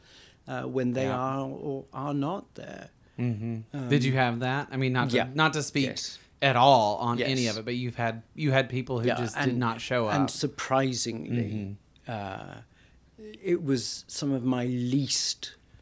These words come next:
Speaker 1: Christian, if you like, my
Speaker 2: Right.
Speaker 1: least religious friends
Speaker 2: Mm-hmm.
Speaker 1: who actually turned around and
Speaker 2: Yeah.
Speaker 1: were there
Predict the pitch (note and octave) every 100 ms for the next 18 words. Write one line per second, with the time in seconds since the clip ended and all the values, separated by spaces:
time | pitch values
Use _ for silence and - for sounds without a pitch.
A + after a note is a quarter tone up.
0 | _ _ - - G#3 - - - C3 -
1 | - - - B2 C3+ - D3 D3 D3 D3
2 | C#3 D3 C3+ - C3+ B2+ B2+ C#3+ C#3 -
3 | - - C3+ - - - - A#2 F#2 G#2+
4 | G2+ G2+ - - C3 A#2+ B2 - - C#3
5 | A#2+ B2+ B2 - _ _ - - C3 B2
6 | A#2 A#2 A2+ A#2 A#2+ D3 - _ _ _
7 | _ _ _ _ - B2 A#2+ A2+ A#2 G2+
8 | C#2 - _ _ _ - A2 B2 B2 -
9 | _ _ C#3+ C3 A2 A#2+ C3+ D3 B2+